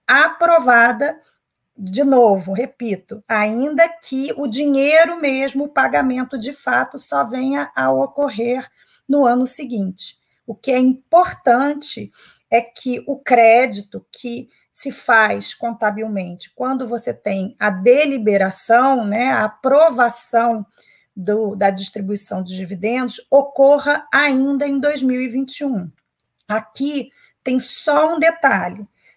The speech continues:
Se aprovado o texto que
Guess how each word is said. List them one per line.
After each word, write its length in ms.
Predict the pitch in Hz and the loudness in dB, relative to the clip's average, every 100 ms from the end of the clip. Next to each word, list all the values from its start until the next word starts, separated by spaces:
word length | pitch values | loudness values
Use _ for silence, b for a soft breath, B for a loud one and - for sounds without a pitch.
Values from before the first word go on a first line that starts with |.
| - | -8
Se 680 | - - - 330 370 392 | -2 2 2 4 4 6
aprovado 720 | 392 370 320 311 233 220 214 202 | 6 4 0 0 2 2 2 -2
o 60 | |
texto 640 | 214 - 185 175 - - 202 _ | -10 -10 -10 -10 -12 -14 -20 _
que 240 | - 240 | -12 -12